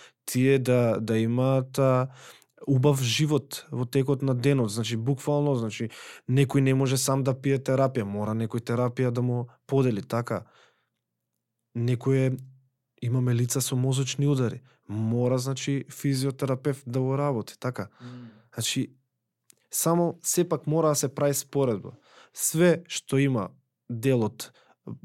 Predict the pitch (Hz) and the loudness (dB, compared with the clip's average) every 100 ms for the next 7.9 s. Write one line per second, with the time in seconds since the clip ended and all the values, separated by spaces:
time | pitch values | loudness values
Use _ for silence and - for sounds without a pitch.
0 | 135 - 127 120 120 123 117 113 110 - | -10 -2 -2 0 0 0 0 -4 -4 -2
1 | 139 131 113 107 98 95 - 156 165 170 | 0 0 0 -2 -4 -6 -4 -2 0 -2
2 | 147 139 139 135 127 127 131 131 127 110 | 2 2 2 0 -2 -2 0 0 0 0
3 | 113 117 117 113 110 117 110 107 113 110 | -4 -4 -4 -4 -4 -2 -2 -2 -6 -10
4 | - - 139 127 123 123 120 120 120 117 | -16 -10 -2 0 2 0 -2 -2 0 0
5 | 117 120 120 117 120 - - - 127 123 | -2 -2 -2 -2 -6 -16 -20 -6 -2 0
6 | 120 120 120 117 113 110 - _ - - | 0 0 0 -2 -2 -6 -12 _ -16 -12
7 | 113 - 143 127 135 117 120 113 107 | -10 -4 -4 -2 -2 0 0 0 -2